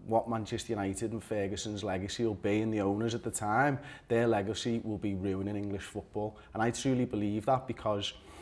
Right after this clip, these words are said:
the globalisation, the, the single-mindedness that Manchester United pursue commercial opportunities has, for me, changed football and not for the better. And listen, I'm not saying Liverpool wouldn't have done that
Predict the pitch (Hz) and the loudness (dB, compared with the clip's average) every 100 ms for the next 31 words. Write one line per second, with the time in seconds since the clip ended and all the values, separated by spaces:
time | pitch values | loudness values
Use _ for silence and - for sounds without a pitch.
0 | - - - 101 123 123 131 123 113 107 | -20 -10 -2 4 8 8 8 8 8 6
1 | 107 110 135 123 120 113 104 92 104 - | 2 2 2 2 4 2 2 -2 -4 0
2 | 127 120 117 107 101 101 107 117 123 120 | 2 4 2 2 0 0 0 0 0 -2
3 | - 107 104 104 98 110 101 101 - 117 | -4 -4 -4 -6 -4 -2 0 0 0 -4
4 | - 107 - 101 110 101 101 95 107 92 | -4 -6 -2 -4 -4 -4 -4 -4 -4 -4
5 | 101 104 98 107 - 120 113 - - - | -6 -4 -4 -4 0 2 0 -2 -10 -18
6 | - - 110 104 104 101 - - - 107 | -18 -2 4 4 4 -2 -4 -8 -6 -4
7 | 101 104 110 - 101 101 - 101 - 113 | 0 0 -2 -2 -2 -2 -6 -8 -2 0
8 | 110 104 104 104 98 - 110 101 95 92 | 0 -2 -2 -2 -2 -4 -6 -4 -2 -4
9 | - 113 104 - - - 113 127 120 - | -2 -2 -2 -6 -6 0 0 2 0 2
10 | 131 123 117 120 135 120 123 123 123 131 | 2 4 2 4 4 6 6 4 2 4
11 | 131 170 190 | 6 8 6